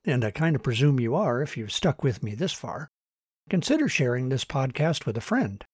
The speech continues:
Given all that's going on in the world these days, the notion of an economic collapse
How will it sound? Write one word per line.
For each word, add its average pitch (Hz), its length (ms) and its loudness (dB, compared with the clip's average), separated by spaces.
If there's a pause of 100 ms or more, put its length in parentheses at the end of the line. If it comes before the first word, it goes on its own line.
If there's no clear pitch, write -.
(600)
Given 110 240 0
all 127 200 2
that's 120 180 -2
going 120 280 0
on 139 200 2
in 120 60 -2
the 117 80 -4
world 151 340 4
these 117 240 -2
days, 180 480 0 (160)
the 170 160 -6
notion 127 400 0
of 120 160 -4
an 110 100 -4
economic 135 500 -2
collapse 131 600 -2